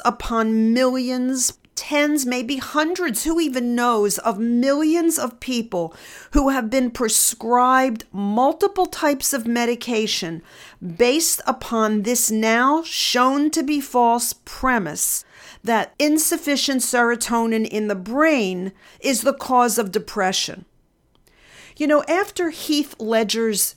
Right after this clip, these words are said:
overdose, the actor Heath Ledger, who played the Joker in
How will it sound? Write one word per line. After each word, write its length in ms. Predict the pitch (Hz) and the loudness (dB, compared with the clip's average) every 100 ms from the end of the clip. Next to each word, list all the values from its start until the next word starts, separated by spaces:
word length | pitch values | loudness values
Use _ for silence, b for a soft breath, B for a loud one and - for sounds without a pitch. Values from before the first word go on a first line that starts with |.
| - | -2
overdose, 680 | 214 214 208 190 165 139 - | 2 2 2 -2 -6 -4 -6
the 180 | 240 - | -6 -2
actor 440 | 262 269 - 269 | 0 0 0 -4
Heath 380 | 247 240 220 - | -2 -4 -6 -4
Ledger, 440 | 214 208 208 190 180 | 0 2 2 -2 -2
who 160 | 208 | -4
played 460 | - - 240 233 190 | -4 -2 2 2 0
the 80 | 202 | -2
Joker 720 | 175 196 202 214 175 131 - | 0 2 0 0 -8 -8 -6
in 580 | 233 220 214 214 214 | -2 0 0 -2 -4